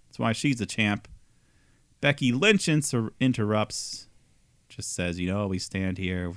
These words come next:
two very different people with very similar journeys, coming from a foreign land, spending years trying to figure things out,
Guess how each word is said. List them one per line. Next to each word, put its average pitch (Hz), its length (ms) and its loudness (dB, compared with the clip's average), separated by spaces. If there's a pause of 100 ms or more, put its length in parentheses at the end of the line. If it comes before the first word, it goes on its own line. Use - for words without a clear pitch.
(100)
two 208 180 4
very 143 220 6
different 120 240 -2
people 107 320 -2
with 95 100 -2
very 107 220 0
similar 95 540 -2 (720)
journeys, 120 840 4
coming 104 300 0
from 101 160 -2
a 90 80 -2
foreign 107 420 0
land, 104 520 0
spending 92 400 -2
years 104 400 0
trying 98 220 -8
to 82 80 -10
figure 110 320 -2
things 98 340 -2
out, 95 280 0